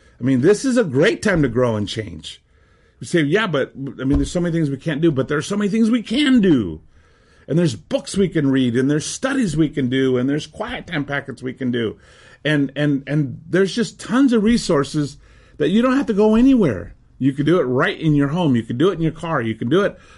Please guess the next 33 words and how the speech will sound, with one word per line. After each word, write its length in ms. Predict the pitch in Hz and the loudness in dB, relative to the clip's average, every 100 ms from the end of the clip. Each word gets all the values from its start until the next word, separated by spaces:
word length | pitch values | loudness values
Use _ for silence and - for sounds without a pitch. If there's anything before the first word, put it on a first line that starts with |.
| - | -12
all 220 | 135 160 | -2 0
over. 160 | 151 123 | 2 0
But 240 | 123 131 - - _ _ _ _ _ _ _ _ _ _ _ _ _ _ - | -2 -4 -10 -20 _ _ _ _ _ _ _ _ _ _ _ _ _ _ -8
we 160 | 135 151 | -2 0
have 240 | 151 175 180 | 0 -2 0
to 80 | |
rise 320 | 151 170 185 147 | 0 0 0 -2
up 180 | 262 - | -2 0
to 100 | 175 | 0
those 220 | 127 - | 0 -2
challenges. 840 | 120 107 92 85 101 - - - _ _ _ _ _ _ _ _ 127 | -8 -8 -8 -12 -14 -16 -20 -20 _ _ _ _ _ _ _ _ -2
We 140 | 123 | -2
have 320 | 123 160 175 | 0 -2 -2
to, 200 | 180 160 - | 0 0 2
we, 200 | 127 139 | 0 0
we 220 | 127 139 | -2 -2
have 400 | 131 127 156 175 | -4 -6 -6 -6
to 200 | 185 - - | -6 -6 0
open 400 | 156 196 196 180 | 2 2 0 0
up 180 | 175 160 | -2 -4
our 140 | 139 | -6
hearts 460 | 113 151 135 - - | -6 -4 -4 -4 -8
and 180 | 117 | -6
decide, 520 | 113 - 151 139 117 127 | -6 -6 -6 -4 -4 -2
"You 60 | |
know 120 | 165 | -2
what? 300 | 165 165 151 - _ - | 0 -2 -4 -10 _ -14
I'm 160 | 147 190 | -10 -6
gonna 140 | 202 | -2
be 120 | 175 | 0
an 80 | 131 | 0
open 420 | 120 135 135 113 | 0 -2 -2 -6
person. 540 | 90 113 - - 82 | -4 -8 -10 -12 -16